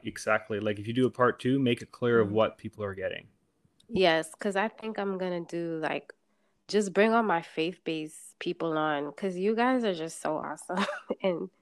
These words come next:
Speaker 1: Come on.
Speaker 2: so accommodating. People are just hitting my inbox like, "How are you doing today?" And I'm just like, "I'm not doing this." And it was like, "What can we do to help?"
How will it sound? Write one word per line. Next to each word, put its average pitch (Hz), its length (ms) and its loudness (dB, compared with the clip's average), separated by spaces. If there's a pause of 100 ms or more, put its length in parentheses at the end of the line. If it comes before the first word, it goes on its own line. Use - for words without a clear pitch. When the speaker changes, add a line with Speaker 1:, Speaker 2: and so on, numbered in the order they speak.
(180)
Speaker 1:
Come 123 160 -2
on. 107 360 -4
Speaker 2:
so 220 180 10
accommodating. 220 1040 0
People 240 280 -4
are 214 120 -4
just 202 220 -10
hitting 202 200 -10 (500)
my - 160 -12
inbox 170 440 -10
like, - 180 -20
"How 262 140 -4
are 349 80 0
you 302 160 0
doing 170 260 -6
today?" - 400 -14 (640)
And 262 100 -2
I'm 277 160 4
just 277 180 0
like, - 160 -4
"I'm 269 140 -2
not 262 140 -4
doing 240 200 0 (340)
this." 202 440 -4
And 202 120 2
it 214 100 4
was 247 200 2
like, 269 180 2
"What 233 320 2
can 302 220 4
we 285 140 4
do 254 200 2
to 240 120 2
help?" 202 520 -2